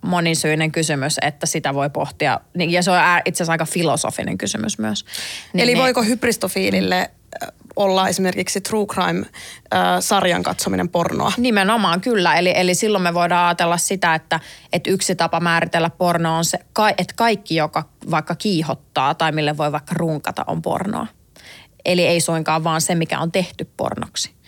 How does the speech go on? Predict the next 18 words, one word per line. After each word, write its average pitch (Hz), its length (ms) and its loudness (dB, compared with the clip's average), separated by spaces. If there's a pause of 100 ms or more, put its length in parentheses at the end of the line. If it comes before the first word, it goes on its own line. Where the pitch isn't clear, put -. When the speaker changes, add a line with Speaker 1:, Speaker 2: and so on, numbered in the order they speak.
(320)
Speaker 1:
Niin, 165 260 0
niin 165 200 0
siinä 175 300 2
on 160 80 2
jo 160 80 4
aika 170 200 2
paljon 156 260 -2
pohdittavaa 151 640 0
siinä - 200 -2
pornon - 320 -2
käsitteessä. - 680 -4 (100)
Ja 190 80 2
sit 180 160 0
meillä 170 220 2
on 170 80 -2
toisaalta 170 420 2
eri 165 160 2
maissa 165 520 0